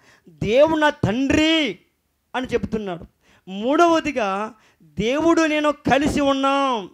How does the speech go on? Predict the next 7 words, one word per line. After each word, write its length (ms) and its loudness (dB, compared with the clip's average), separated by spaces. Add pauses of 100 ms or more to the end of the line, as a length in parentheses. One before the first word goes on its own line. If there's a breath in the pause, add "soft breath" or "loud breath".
(120)
అంటున్నాడు. 600 -12 (960)
ఇవన్నీ 280 -8
మన 180 -10
మాటలే. 340 -14 (2750)
ఎందుకనంటే 680 -14 (680)
విశ్రాంతి 460 -12
దినం, 300 -16